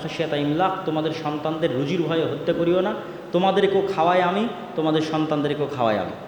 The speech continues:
আর একদম খাঁটি বাংলায় উচ্চারণ করলে এইভাবে উচ্চারণ করা যাবে, "তোকেই তো আমি খাওয়াই রে, তো তোর সন্তানকেও কি তুই খাওয়াবি না আমি খাওয়াবো?" এ মানে যদি খাঁটি বাংলায় অনুবাদ করে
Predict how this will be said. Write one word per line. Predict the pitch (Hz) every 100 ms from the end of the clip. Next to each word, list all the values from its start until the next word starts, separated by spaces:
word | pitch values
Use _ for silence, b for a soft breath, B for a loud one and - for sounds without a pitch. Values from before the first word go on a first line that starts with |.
| - - - - B B B B
আর | 123 147
একদম | 156 175 175
খাঁটি | - 170 220 208
বাংলায় | 196 190 190 175
উচ্চারণ | 175 190 180 180 175
করলে | 165 160
এইভাবে | 151 180 180
উচ্চারণ | 175 190 185 185
করা | 185 185
যাবে, | 190 202 - -
"তোকেই | 202 196 240 247
তো | 247
আমি | 214 202 180
খাওয়াই | 180 147 113
রে, | 90 - - - - - - - - - - - -
তো | 165 -
তোর | 220 233
সন্তানকেও | 226 226 220 226 220 233 320 370 - - 185
কি | 180
তুই | 226 254
খাওয়াবি | - 240 254 262
না | 240
আমি | 214 165
খাওয়াবো?" | 147 101 - - - - - - - - - - 117
এ |
মানে | 113 110 113
যদি | 151 151
খাঁটি | 175 214
বাংলায় | 214 196 185
অনুবাদ | 165 147 120
করে | -